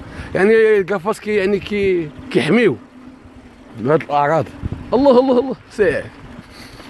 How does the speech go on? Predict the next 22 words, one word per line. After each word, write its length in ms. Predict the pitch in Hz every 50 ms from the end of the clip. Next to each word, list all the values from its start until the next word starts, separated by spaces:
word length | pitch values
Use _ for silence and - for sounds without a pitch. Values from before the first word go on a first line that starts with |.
| - - - -
اجي 240 | 190 196 175 123 131
بحالنا 240 | 120 123 127 127 120
من 140 | 113 113 117
هنايا. 240 | 123 123 107 - - - - - - - - - - - - - - - -
اللهم 340 | - 180 156 147 156 165 160
بارك، 600 | 127 147 160 151 135 120 - - - - - - - - - - - - - - - - - - -
اللهم 380 | 190 240 220 160 190 214 240
بارك. 680 | 202 180 233 247 233 233 202 131 - - - - - - - - - - - - - - - -
سير، 340 | 240 240 233 208 180 139 120 -
راه 220 | - 262 269 277 285
النشاط 440 | 269 254 254 269 247 - 262 233 254
الاخوان. 440 | 233 185 208 170 160 160 143 127 120 _ _ _ _ _ - - - - - - - - - -
الله 200 | 269 269 311 311
يجازيكم 480 | 311 226 214 247 220 196 170 208 214 196
بخير، 220 | 170 160 151 180
خرجوا 380 | 165 - 277 339 277 262 262 262
اصاحبي. 380 | 214 - - 156 156 135 127 113 - - - - - - - - - - - - - -
خرجوا 240 | - 311 285 294
تشوفوا 340 | 262 - 277 269 190 226 254
الجمال 420 | 226 170 202 233 233 233 233 226 180
د 40 |
بلادكم. 480 | 156 156 185 220 220 180 139 156 151 113